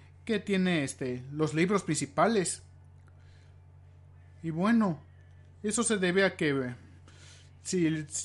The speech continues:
a que si tratan de ser cien por ciento fieles al libro,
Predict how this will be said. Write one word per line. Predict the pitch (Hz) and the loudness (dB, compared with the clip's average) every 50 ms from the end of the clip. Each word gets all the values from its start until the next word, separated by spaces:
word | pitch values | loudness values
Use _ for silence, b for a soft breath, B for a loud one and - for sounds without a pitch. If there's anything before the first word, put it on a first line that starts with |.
| - - - - - | -10 -12 -16 -14 -8
a | 180 185 175 180 | -4 -4 -4 -2
que | - 180 160 156 | -2 -2 0 0
si | 156 - - 170 151 | -2 -2 -4 -4 -2
tratan | - 202 202 202 233 220 208 | 0 0 0 2 2 2 2
de | 202 185 170 160 | 2 2 2 0
ser | - 196 196 185 | 0 -2 -2 -2
cien | - - - 214 208 202 | -4 -8 -4 -4 -4 -2
por | - 214 202 | -2 -2 -2
ciento | - 208 202 220 202 | 0 -2 0 -2 -2
fieles | - 185 165 160 147 - | 0 0 0 0 0 -2
al | 160 143 143 | -2 -2 -2
libro, | 139 139 135 151 175 208 208 B | -2 -2 0 0 0 0 0 B